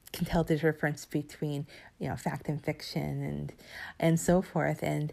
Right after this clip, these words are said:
um, I had a very, very unusual, um, sort of related Mandela effect, as you, if you wanna call it that. Uh, what happened was maybe about six or seven years ago,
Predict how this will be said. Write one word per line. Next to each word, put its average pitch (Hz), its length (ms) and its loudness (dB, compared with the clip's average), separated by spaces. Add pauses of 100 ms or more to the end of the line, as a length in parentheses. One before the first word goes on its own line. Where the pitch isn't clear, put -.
(380)
um, 151 560 0 (180)
I 196 140 4
had 277 260 4
a 170 200 6
very, 202 460 6
very 165 340 4
unusual, 160 760 0 (360)
um, 76 380 0 (160)
sort 165 260 4
of 151 120 4
related 156 500 6
Mandela 151 640 2
effect, - 360 -4
as - 160 -4
you, 151 240 -4
if 165 140 -4
you 147 100 -2
wanna 147 200 -4
call 160 180 0
it 151 140 -4
that. 147 280 -6 (380)
Uh, 165 220 6
what 175 180 6
happened 185 420 2
was 156 440 2 (240)
maybe 170 260 6
about 160 300 4
six - 320 -2
or - 20 -2
seven 165 320 2
years 165 260 2
ago, 151 380 0